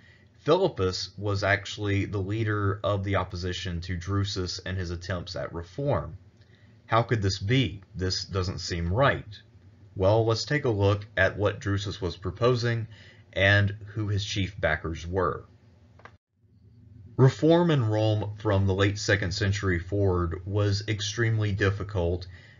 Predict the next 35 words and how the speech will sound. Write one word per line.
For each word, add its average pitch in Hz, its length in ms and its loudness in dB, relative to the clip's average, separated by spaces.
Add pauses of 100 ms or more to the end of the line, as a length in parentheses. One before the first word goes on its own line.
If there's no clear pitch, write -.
(160)
and 110 520 4
would 110 280 0
meet 101 440 0
with 98 240 0
intense 101 640 -2
opposition. 98 680 -2 (1000)
Most 147 320 4
of 156 80 0
the 139 120 -4
time 123 240 -2
when 117 120 -4
we 110 100 -4
hear 113 220 -2
about 104 240 0
a 101 60 0
tribune 104 580 -2
trying 95 440 -4
to 95 200 -8
change 98 420 -4
the 101 80 -4
way 90 220 -2
that - 200 -8
things 90 440 -4
operate 98 400 -2
in 90 180 -4
Rome, 113 440 -2 (540)
the 113 400 -2 (200)
majority 120 540 0
of 104 100 -2
the 98 80 -2
Senate 104 480 -2
is 92 140 -4
against 95 340 -4
this 98 120 -4
person, 90 520 -6